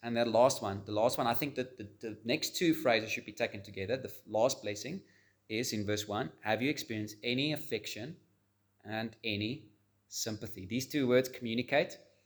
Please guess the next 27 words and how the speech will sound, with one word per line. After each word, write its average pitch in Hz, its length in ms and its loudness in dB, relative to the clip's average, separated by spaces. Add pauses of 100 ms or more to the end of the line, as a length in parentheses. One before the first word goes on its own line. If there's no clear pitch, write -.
(260)
a 104 60 -4
deep 139 560 0 (320)
inner 127 320 4
feeling 113 540 -4
for 101 100 -12
someone, 95 380 -12 (1500)
and 113 240 0 (240)
a, 113 60 4 (220)
a, 110 100 -4 (260)
a - 140 -18
passionate 185 500 2
affection 127 540 -2 (160)
for 101 80 -14
someone, 98 320 -6 (1120)
tender 202 840 10
compassion 139 720 2 (520)
for 127 120 -8
people's 135 400 0
misery, 131 580 0 (720)
and 135 260 4
literally 190 360 6
the 131 100 4
Greek 151 300 4
word 151 180 10
means 131 200 4
bowel 127 360 10
movements. 101 600 -4